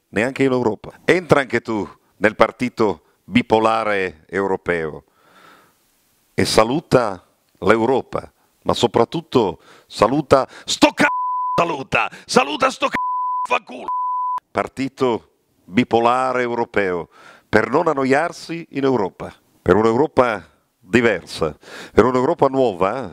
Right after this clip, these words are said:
per un'Europa come in fondo non l'hai mai vista, per un'Europa che la smette di rompere il c***o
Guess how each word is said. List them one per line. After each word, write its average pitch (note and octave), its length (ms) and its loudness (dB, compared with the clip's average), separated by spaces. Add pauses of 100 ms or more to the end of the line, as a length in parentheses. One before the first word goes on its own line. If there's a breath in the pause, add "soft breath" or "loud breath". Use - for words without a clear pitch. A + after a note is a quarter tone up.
per D#2+ 140 -4
un'Europa G2+ 540 0
come B2+ 240 -4
in G#2+ 80 -8
fondo A#2 600 -2 (300 loud breath)
non F#2+ 140 -4
l'hai G#2+ 80 2
mai A2+ 160 -2
vista, G2+ 580 -4 (220 soft breath)
per G2+ 160 4
un'Europa C#3 580 2 (160 loud breath)
che F3 160 0
la G#3 120 2
smette B3 420 -2
di A#3 100 -6
rompere B3+ 400 -2
il A#3 80 -10
c***o - 140 -4